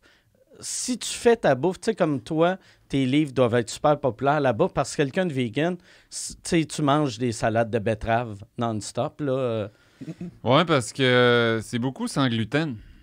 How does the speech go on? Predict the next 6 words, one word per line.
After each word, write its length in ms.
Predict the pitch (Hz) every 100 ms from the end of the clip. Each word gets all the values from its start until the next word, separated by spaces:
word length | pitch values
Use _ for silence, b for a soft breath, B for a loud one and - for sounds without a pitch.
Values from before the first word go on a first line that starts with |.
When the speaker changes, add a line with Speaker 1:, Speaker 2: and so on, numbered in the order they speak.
| b -
Speaker 1:
OK. 200 | 147 147 190 - _
Speaker 2:
Ils 140 | - 113
ont 100 | 117 120
encore 280 | 110 170
cette 120 | 175 127
notion-là 880 | 120 120 107 120 110 104 110 147